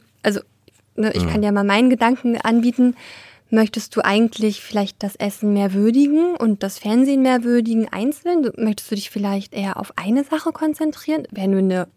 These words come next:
Speaker 1: eine Idee. Also warum macht es dich etwas doch ein bisschen unzufrieden?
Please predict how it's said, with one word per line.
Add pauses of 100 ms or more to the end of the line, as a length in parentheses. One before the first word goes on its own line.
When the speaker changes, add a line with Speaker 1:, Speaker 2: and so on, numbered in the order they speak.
(100)
Speaker 1:
eine
Idee. (960)
Also
warum
macht
es
dich (640)
etwas
doch
ein
bisschen
unzufrieden?